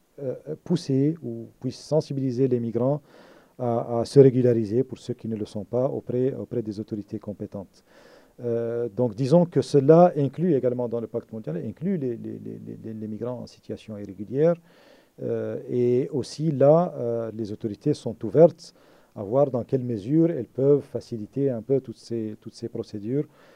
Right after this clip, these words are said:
pour que, euh, chaque migrant, euh, y compris ceux qui sont, euh, rentrés de façon irrégulière, puissent être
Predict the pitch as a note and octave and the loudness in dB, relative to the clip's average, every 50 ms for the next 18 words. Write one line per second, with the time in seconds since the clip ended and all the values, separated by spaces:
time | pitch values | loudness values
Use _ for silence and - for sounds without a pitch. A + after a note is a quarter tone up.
0 | _ _ _ - B2 A#2+ - - B2 C3+ C#3+ D3 D#3 D#3+ C#3 A#2+ A2+ G#2+ - - | _ _ _ -6 -6 -6 -4 0 2 4 6 6 4 4 0 -4 -8 -8 -4 -2
1 | - D3+ - - A#2+ B2 A2 - A2 A#2 B2+ C3+ D3+ - _ _ _ _ _ _ | -2 -4 -2 -4 -10 -10 -8 -8 -6 -6 -6 -6 -6 -10 _ _ _ _ _ _
2 | _ _ B2 A#2+ A#2 C3+ C#3+ C3 A#2+ - - A#2 - - B2+ C3 - - A#2 G#2+ | _ _ -10 -10 -8 -8 -8 -10 -8 -6 -8 -8 -6 -6 -6 -6 -6 -6 -10 -10
3 | - G#2+ - - A#2 A#2 A#2 A#2 A#2 A#2+ A#2 G#2 G2+ G2+ G#2+ A2 G#2 - - A2+ | -10 -12 -12 -8 -8 -6 -4 -6 -6 -8 -10 -10 -10 -10 -8 -10 -10 -8 -6 -6
4 | A2+ A2 A2 - - G2+ - - - A2+ A2+ A2+ G#2+ - _ _ _ _ _ _ | -6 -6 -6 -10 -10 -12 -12 -10 -8 -8 -8 -8 -10 -12 _ _ _ _ _ _
5 | _ - B2 A#2+ A#2 A2+ F#2+ G#2 G2 G2+ A2 A#2+ C3 C#3 D3 D3+ C#3+ - - B2 | _ -10 -8 -6 -6 -6 -6 -8 -8 -4 -2 0 2 2 2 2 0 -4 -8 -12
6 | - - - B2 B2 - - A#2+ C3+ - | -8 -4 -4 -4 -4 -4 -4 -6 -6 -6